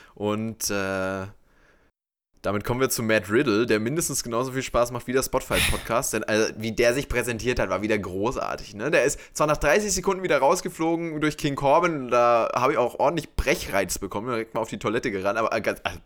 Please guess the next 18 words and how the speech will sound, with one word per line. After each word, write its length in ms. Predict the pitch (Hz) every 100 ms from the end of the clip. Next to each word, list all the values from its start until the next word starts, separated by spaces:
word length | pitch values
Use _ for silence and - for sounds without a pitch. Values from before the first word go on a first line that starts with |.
| - - -
das 180 | 110 -
war 140 | 82 -
echt, 340 | 107 - -
äh, 240 | 101 98 95 - -
wie 80 | 120
er 20 |
da 80 | 120
seine 180 | 110 110
Flipflops 840 | - 135 151 - 123 117 - 98
wegschmeißt 800 | 120 - - 107 110 117 110 -
und 200 | 101 104 - - -
wie 120 | 113
er 60 | 123
einfach 300 | 123 117 107
grinsend 600 | - 123 147 151 139 135
da 100 | 120
reinsteppt 1120 | 101 107 135 147 - - - 120 127 - -
und 420 | - 101 107 107